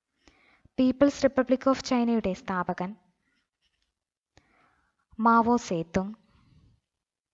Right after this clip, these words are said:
വിപ്ലവം തോക്കിൻ കുഴലിലൂടെ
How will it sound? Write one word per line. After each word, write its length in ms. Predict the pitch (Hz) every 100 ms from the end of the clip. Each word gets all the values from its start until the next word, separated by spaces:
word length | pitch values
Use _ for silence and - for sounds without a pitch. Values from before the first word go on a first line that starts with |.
| _ _ _ _ _ _ _ _ _ _ _ _ _ _ _ _ _ _ _ _ _ _ _ _ _ _
വിപ്ലവം 760 | 247 262 302 294 285 269 - _
തോക്കിൻ 340 | 269 262 302 302
കുഴലിലൂടെ 720 | 269 254 247 247 240 220 214